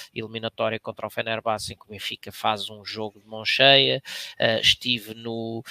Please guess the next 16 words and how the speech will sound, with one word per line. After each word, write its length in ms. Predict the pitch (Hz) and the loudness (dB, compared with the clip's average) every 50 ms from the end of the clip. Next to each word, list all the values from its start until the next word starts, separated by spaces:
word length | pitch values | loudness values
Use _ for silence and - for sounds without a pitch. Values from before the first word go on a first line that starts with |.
| - - - - _ | -14 -16 -18 -20 _
no 180 | 107 113 120 113 | -10 -10 -8 -4
gol 260 | - 127 131 123 120 | 0 0 0 0 0
de 140 | 120 - 123 | -2 -2 0
letra 400 | 123 131 143 131 - - - 117 | 2 4 4 4 2 0 -4 -4
do 160 | 110 - 113 | -4 -6 -6
Di 140 | - 120 117 | -6 -6 -4
Maria, 580 | 117 117 117 117 120 120 120 117 117 117 120 120 | -2 0 0 2 2 2 2 2 2 0 -2 -2
não 160 | 117 110 107 | -4 -6 -4
é? 160 | 110 113 123 | -4 -6 -6
Que, 480 | - - - 98 90 92 92 90 87 _ _ _ _ | -8 -12 -14 -14 -14 -14 -18 -20 -20 _ _ _ _
que, 340 | - - 101 98 98 95 92 90 82 80 80 _ _ _ _ _ _ | -16 -14 -14 -14 -14 -16 -18 _ _ _ _ _ _ _ _ _ _
pronto, 340 | - - - - - - - - - - _ _ _ - - - - - | -10 -8 -8 -8 -10 -12 -16 -18 -18 -20 _ _ _ -20 -20 -16 -10 -6
se 180 | - - - | -2 -2 -2
aquilo 240 | - - - 117 113 | -2 -2 -4 -6 -6
não 200 | 117 131 127 135 | -6 0 4 6
entra, 400 | 139 139 131 113 107 101 90 113 | 6 6 4 0 -6 -8 -10 -10